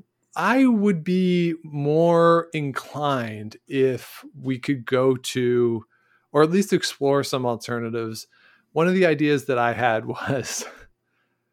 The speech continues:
uh, if you have a four-person team, you play two sets of two on two.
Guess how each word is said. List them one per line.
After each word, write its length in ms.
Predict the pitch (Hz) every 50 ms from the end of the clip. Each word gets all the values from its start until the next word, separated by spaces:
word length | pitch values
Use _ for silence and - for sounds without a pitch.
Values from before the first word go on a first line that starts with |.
| _ _ _ _ _
uh, 240 | 147 - - - - - 156 147
if 180 | 135 131 -
you 80 | 135 135
have 100 | 147 151
a 60 | 143
four-person 600 | - - 151 143 131 - - 135 117 - 131 117
team, 480 | - - 131 120 120 117 117 117 113 - _ _ _ 196
you 100 | 131 120
play 300 | 101 - 131 120 123 117
two 720 | - - - - 139 139 139 139 143 143 143 143 120 120 - _ _ _ _
sets 800 | - - - - - - 117 117 120 - _ - - - - - _ _ _ _ _ _ _ _ -
of 460 | 117 113 113 107 104 101 104 - _ _ _
two 240 | - - 135 127 123
on 220 | 117 117 117 110
two. 420 | - - 135 135 139 160 175 170